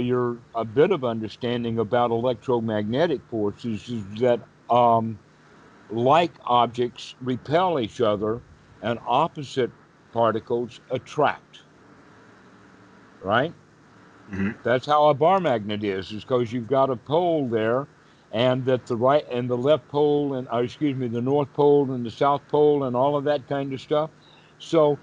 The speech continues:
Speaker 1: if that's true, then how can a whole group of, let us say, for a uranium atom of two hundred and thirty-two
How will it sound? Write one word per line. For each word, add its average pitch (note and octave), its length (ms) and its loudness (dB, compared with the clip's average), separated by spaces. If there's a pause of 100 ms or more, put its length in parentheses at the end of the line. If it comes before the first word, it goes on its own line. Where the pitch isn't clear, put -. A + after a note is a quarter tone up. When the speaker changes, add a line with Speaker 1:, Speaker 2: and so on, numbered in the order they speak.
(260)
Speaker 1:
if C#3 160 2
that's F#3+ 360 0
true, B2 500 2
then D3 260 0
how D3+ 320 -2
can D#3+ 400 -4
a C#3 200 4
whole E3 420 2
group D#3+ 500 -4
of, A2 480 4
let C#3 220 0
us C#3 120 -2
say, C#3 440 2 (200)
for C3 380 0
a A#2 100 2
uranium B2+ 840 0
atom G2 380 0 (600)
of A#2 280 2
two E3 240 0
hundred D3 340 0
and A#2 140 -8
thirty-two D3 580 0